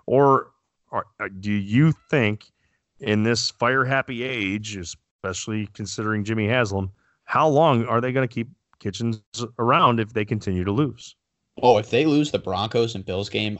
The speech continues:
Speaker 2: I just don't see how he survives. Uh, not that I'm rooting for it. I, I don't even know where I'd necessarily stand on Freddie Kitchens. I know I don't think he's doing a good job. I just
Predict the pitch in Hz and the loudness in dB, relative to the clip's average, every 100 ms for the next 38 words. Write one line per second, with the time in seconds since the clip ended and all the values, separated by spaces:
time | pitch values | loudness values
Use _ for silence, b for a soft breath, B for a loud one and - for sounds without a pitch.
0 | - 101 101 101 - - 92 90 - 95 | -4 -4 -2 -6 -8 -6 -6 -6 -8 -6
1 | 92 95 90 101 - - - 64 65 65 | -6 -4 -6 -6 -10 -12 -12 -12 -12 -12
2 | - - _ _ - 57 B B - 131 | -14 -16 _ _ -8 -6 B B 0 0
3 | 131 131 110 95 101 110 127 - 131 135 | 2 0 0 -4 -6 -4 -4 -2 -2 -2
4 | - - - 123 123 110 104 104 107 107 | -4 -6 -2 0 0 -4 -2 0 2 2
5 | 101 104 98 - 98 80 - 98 98 101 | 0 -2 -6 -6 -4 -4 -4 -4 -2 -4
6 | 104 98 101 101 95 92 95 95 90 90 | -4 -4 -4 -4 -4 -4 -4 -2 -2 -4
7 | 95 - 87 - 90 90 90 - 78 78 | -6 -10 -8 -6 -4 -4 -6 -4 -2 0
8 | - - 92 - | 0 -2 -6 -10